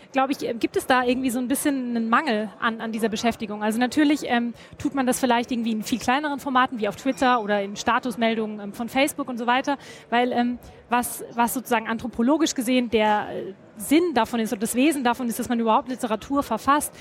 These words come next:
ist ja sozusagen, dass es eine Art Reflexionsmedium ist. Also, dass wir uns irgendwie kurz zurücknehmen und sagen, „Okay, ähm, ich schreibe da jetzt was auf, ähm, ich versuche Dinge zu ordnen, ich versuche da eine Geschichte draus zu zimmern“ und so weiter. Ähm, und, ähm, das,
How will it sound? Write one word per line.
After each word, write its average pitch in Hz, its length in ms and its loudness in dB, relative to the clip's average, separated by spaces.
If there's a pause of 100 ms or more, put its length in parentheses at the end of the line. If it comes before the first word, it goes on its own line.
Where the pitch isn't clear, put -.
(180)
ist 269 220 -2
ja 269 220 4
sozusagen, 254 440 0
dass 226 120 -8
es 226 40 -8
eine 240 120 -2
Art 226 160 0
Reflexionsmedium 220 920 -4
ist. 196 180 -10
Also, 208 180 -2
dass 220 160 -4
wir 226 200 2 (280)
uns 240 160 -4
irgendwie 247 160 -2
kurz - 260 0
zurücknehmen 302 480 2
und 254 60 -4
sagen, 247 180 2
„Okay, 302 400 2
ähm, 254 280 2
ich 240 120 -6
schreibe 269 280 0
da 254 100 4
jetzt 247 160 0
was 254 140 -4
auf, 294 500 2
ähm, 247 140 -2
ich 240 80 -6
versuche 262 300 -2
Dinge 269 200 -2
zu 285 140 -6
ordnen, 277 420 2
ich 254 60 -6
versuche 254 320 -4
da 240 160 2
eine 233 280 -6
Geschichte 311 400 0
draus 247 300 0
zu 285 120 -4
zimmern“ 277 320 -2
und 240 100 -10
so 214 80 -4
weiter. 269 340 0 (560)
Ähm, 269 480 2 (480)
und, 277 420 0
ähm, 254 760 -2
das, - 260 -2